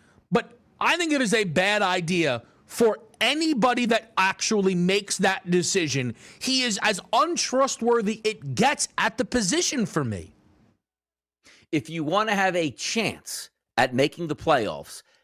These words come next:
Speaker 2: as your ceiling, take Jimmy Garoppolo. He'll give you competent football week to week. He won't go out there and win you any football games, probably won't lose you football games. And in the biggest moments, you're gonna be handing off to your running back as opposed to throwing the football.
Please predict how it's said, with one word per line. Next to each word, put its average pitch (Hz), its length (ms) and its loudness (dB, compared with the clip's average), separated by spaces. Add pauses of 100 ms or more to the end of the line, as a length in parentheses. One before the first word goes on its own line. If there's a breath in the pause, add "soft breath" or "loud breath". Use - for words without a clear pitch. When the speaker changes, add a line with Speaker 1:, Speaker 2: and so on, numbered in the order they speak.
(140)
Speaker 2:
as 127 260 2
your 151 140 0
ceiling, 262 560 -2 (420)
take 339 160 -4
Jimmy 359 200 -2
Garoppolo. 302 640 2 (180)
He'll 175 100 0
give 127 220 -2
you 90 80 -8
competent - 500 -4
football 208 320 0
week 190 220 -6
to 226 80 -8
week. 147 320 -2 (160 soft breath)
He 147 180 -6
won't 127 360 0
go 214 120 2
out 220 160 2
there 214 80 -2
and 185 100 -4
win 180 140 -2
you 180 80 -2
any 175 140 -2
football 117 360 -2
games, 107 360 -6 (180 soft breath)
probably 123 300 0
won't 156 180 0
lose 196 380 0
you 127 80 0
football 92 380 -6
games. 87 360 -14 (140 loud breath)
And 208 100 2
in 233 80 -4
the 247 80 2
biggest 330 340 -4
moments, 226 460 -2 (160 soft breath)
you're 175 100 -4
gonna 226 120 -4
be 202 80 0
handing 214 480 -2
off 196 320 2
to - 120 -10
your 185 200 0
running 160 320 0
back 120 320 2
as 151 120 -2
opposed 160 300 -4
to 151 80 -4
throwing 170 480 0
the 135 80 -4
football. 110 560 -2